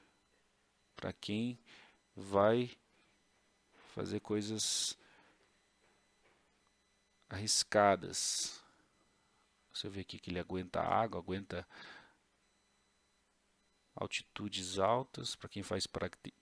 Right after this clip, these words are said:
paraquedismo, motocicleta, esqui. Aqui é o aplicativo dele, mostra ali até algumas informações do corpo.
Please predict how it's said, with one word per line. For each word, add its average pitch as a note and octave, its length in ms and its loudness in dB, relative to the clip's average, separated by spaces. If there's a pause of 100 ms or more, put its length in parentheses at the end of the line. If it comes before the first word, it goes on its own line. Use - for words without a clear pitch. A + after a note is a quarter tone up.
(180)
paraquedismo, G2 720 -6 (160)
motocicleta, A#2 1160 -4 (1040)
esqui. C3+ 680 -4 (2250)
Aqui - 160 -6
é - 20 0
o - 20 0
aplicativo G2 640 -2
dele, C3 480 -2 (1200)
mostra F#2+ 540 -4
ali F#2+ 140 -2
até G#2+ 420 -4 (1400)
algumas G2 160 -4
informações G2 460 -4
do G2 100 -8
corpo. C3+ 640 -4